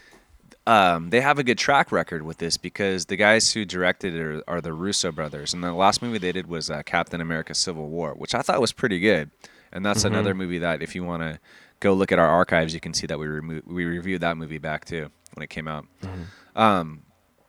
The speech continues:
Speaker 1: one thing that is interesting is I've heard rumors that some of the main characters might actually die in this movie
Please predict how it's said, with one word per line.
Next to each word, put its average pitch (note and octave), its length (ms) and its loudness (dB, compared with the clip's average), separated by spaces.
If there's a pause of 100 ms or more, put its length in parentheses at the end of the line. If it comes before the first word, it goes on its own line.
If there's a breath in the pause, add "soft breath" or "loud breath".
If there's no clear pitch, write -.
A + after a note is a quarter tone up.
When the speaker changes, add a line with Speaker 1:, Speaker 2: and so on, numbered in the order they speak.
(380)
Speaker 1:
one A#2+ 220 2
thing C#3+ 180 2
that G#2 160 4
is G#2+ 140 2
interesting G2 400 -4
is F2 100 -2
I've F#2 120 2
heard G2 200 -2
rumors F2+ 460 0
that E2 460 -4
some G2+ 180 -2
of F#2+ 140 -4
the D#2+ 40 -10
main F2+ 280 0
characters E2+ 500 -2
might D#2+ 200 -6
actually D#2 420 -6
die D2+ 320 -6
in A#2 100 -2
this C#3 160 -2
movie D#3+ 400 -8